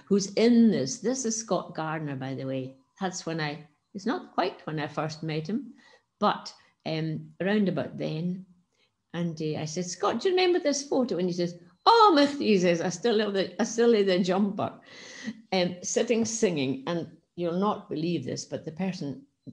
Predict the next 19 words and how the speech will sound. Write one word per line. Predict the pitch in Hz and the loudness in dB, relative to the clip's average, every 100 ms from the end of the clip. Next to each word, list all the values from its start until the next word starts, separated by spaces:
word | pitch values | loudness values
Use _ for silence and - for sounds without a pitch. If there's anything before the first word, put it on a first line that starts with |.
| - - | -20 -12
re-, | 160 180 202 - - - | -4 0 0 2 0 0
<laughs> | - - - | -10 -16 -2
running | 202 196 240 202 | 2 4 6 4
this | 175 180 - | 2 0 -2
workshop | 165 175 196 - - 156 - - | 0 4 4 2 -4 -4 -6 -6
of | 131 - | -6 -8
children's | - 185 180 139 127 139 | -4 0 0 0 -4 -4
songs | - 135 135 135 | -4 -4 -4 -6
was | 131 - - - - _ | -8 -8 -14 -20 -20 _
the | 143 | -6
one | 151 151 | -4 -4
who's | 151 143 | -6 -8
doing | 151 147 | -6 -4
this | 139 139 - | -4 -6 -4
workshop | 151 147 - 135 | -6 -6 -8 -6
on | 143 147 | -6 -6
Montgomery's | 156 160 233 202 147 - - _ _ | -4 0 2 2 0 -4 -10 _ _
songs, | - - 104 123 117 - _ _ _ _ - | -16 -8 -6 -6 -8 -14 _ _ _ _ -12
and | 147 139 | -10 -10